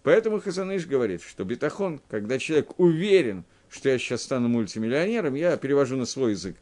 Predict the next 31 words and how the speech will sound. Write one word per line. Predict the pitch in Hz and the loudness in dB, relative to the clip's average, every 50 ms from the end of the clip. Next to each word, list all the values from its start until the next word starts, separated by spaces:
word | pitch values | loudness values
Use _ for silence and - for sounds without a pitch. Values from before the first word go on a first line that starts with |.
| - - - - - _ _ - | -20 -20 -20 -20 -20 _ _ -8
Хазаныш, | 117 110 117 135 123 - | -4 -2 -2 -2 -2 -2
понятно, | - 127 123 120 110 - 101 | -2 -2 -2 0 -2 -4 -6
что | - - - 107 | -12 -8 -6 -6
не | 104 90 | -6 -4
так | - 87 76 - | -4 -6 -8 -8
пишет. | _ 71 65 - - _ _ _ - - - _ - _ | _ -16 -16 -16 -20 _ _ _ -20 -20 -20 _ -12 _
Ничего | 113 127 156 - - 196 214 202 - - | 0 0 0 0 0 0 0 0 4 8
общего | 196 190 175 - - - 120 104 101 | 8 8 8 8 2 -2 -2 -2 -2
с | 85 | -2
битахоном | - 120 - 127 120 - 151 147 127 110 104 104 | -4 -4 -2 -2 -4 -2 -2 0 0 0 0 0
не | 107 107 107 | 0 0 0
имеет. | 113 127 156 170 170 151 - - _ _ _ _ _ _ _ _ _ _ | 0 0 -2 -2 -6 -8 -12 -20 _ _ _ _ _ _ _ _ _ _
Это | - 110 - 151 | -10 -2 0 2
неправильное | 160 170 165 - - 190 190 185 165 143 127 117 110 | 2 2 0 2 4 6 6 6 6 4 2 0 -2
понимание | 104 - 110 113 117 113 110 101 92 82 80 82 | -2 -2 -2 -2 -2 -2 -2 -4 -4 -6 -8 -6
понятия | - 110 117 127 131 120 110 - - 82 76 | -4 -2 0 0 0 -2 -4 -6 -8 -8 -8
битахон, | 73 76 85 - 107 95 - - 147 151 156 | -8 -10 -6 -4 -4 -4 -2 -2 -2 -2 -2
понятия | - - 113 110 107 101 92 - - 101 | -4 -4 -4 -4 -4 -4 -6 -6 -4 -4
уверенности | 98 98 92 90 90 87 85 - - | -2 -2 -4 -4 -6 -8 -10 -8 -6
во | 101 101 101 | -6 -6 -6
Всевышнем. | - - 151 170 170 170 - - 160 - - _ _ _ _ - - - _ _ _ _ _ | -6 -4 -2 -2 -2 -4 -6 -14 -16 -18 -18 _ _ _ _ -20 -20 -20 _ _ _ _ _
Нормальная | - 113 131 151 160 165 185 208 233 247 240 214 175 147 123 | -2 2 2 4 4 4 4 4 4 4 2 2 0 -2 -4
уби-, | 104 92 107 - - | -2 -4 -6 -4 -2
уверенность | 131 117 117 110 95 95 90 82 78 - - - - - | 0 2 2 2 0 -2 -6 -8 -10 -12 -14 -18 -12 -8
во | 104 101 | -6 -6
Всевышнем — | - - - 160 185 202 170 - 165 156 143 - - _ | -6 -4 -2 -2 -2 -2 -4 -10 -14 -14 -16 -16 -10 _
это | - 147 - 151 | -6 -4 -4 -2
намного | 147 143 147 160 175 160 151 | -2 -2 0 0 0 0 0
более | 131 123 139 131 113 101 95 | 0 2 2 2 2 2 -2
грустная | 87 87 90 87 - - - 78 - | -2 -4 -8 -8 -10 -10 -12 -12 -10
картина. | - 85 73 - - - - - - | -10 -10 -12 -12 -16 -18 -18 -18 -20